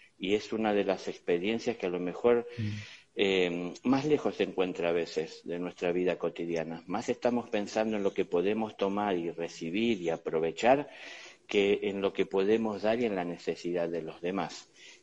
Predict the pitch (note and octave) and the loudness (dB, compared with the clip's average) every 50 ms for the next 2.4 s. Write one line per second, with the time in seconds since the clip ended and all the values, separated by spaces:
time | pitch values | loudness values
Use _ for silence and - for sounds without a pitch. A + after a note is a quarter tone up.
0 | _ - E2+ F2 - - - _ - C2+ C2+ - - _ - _ _ _ _ _ | _ -4 -2 -2 -2 -4 -10 _ -12 -12 -12 -12 -16 _ -20 _ _ _ _ _
1 | _ _ - - F2 F2 E2 - G2 G2+ A2+ A#2+ A2+ A2 G2+ F#2 F#2+ F#2+ F#2+ G2 | _ _ -10 -8 -6 -6 -4 2 4 4 4 4 4 2 0 2 0 0 0 2
2 | G#2 A2 A#2 A2+ - - - | 2 0 0 -2 -6 -16 -18